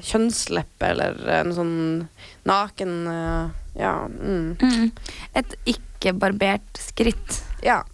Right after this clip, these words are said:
Speaker 2: Eh, for det er ikke det skrittet du, eh, har. På radio er det veldig viktig å lage visuelle bilder, vet du, Hilde
Speaker 1: Ja,
Speaker 2: Sofie.
Speaker 1: det er sant
Speaker 2: Så,
Speaker 1: det.
Speaker 2: <laughs> så det skrittet vi har her er et, ehm, skritt i en blondetruse som er litt gjennomsiktig,
Speaker 1: Mm.
Speaker 2: eh,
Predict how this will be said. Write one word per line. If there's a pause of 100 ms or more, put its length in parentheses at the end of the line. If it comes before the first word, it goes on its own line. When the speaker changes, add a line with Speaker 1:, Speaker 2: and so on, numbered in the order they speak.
Speaker 2:
Eh,
for
det
er (180)
ikke
det
skrittet
du,
eh,
har. (240)
På
radio
er
det
veldig
viktig
å
lage
visuelle
bilder,
vet
du,
Hilde
Speaker 1:
Ja,
Speaker 2:
Sofie.
Speaker 1:
det
er
sant
Speaker 2:
Så,
Speaker 1:
det. (140)
Speaker 2:
<laughs>
så
det
skrittet
vi
har
her (100)
er
et,
ehm,
skritt
i
en
blondetruse
som
er
litt
gjennomsiktig, (340)
Speaker 1:
Mm.
Speaker 2:
eh,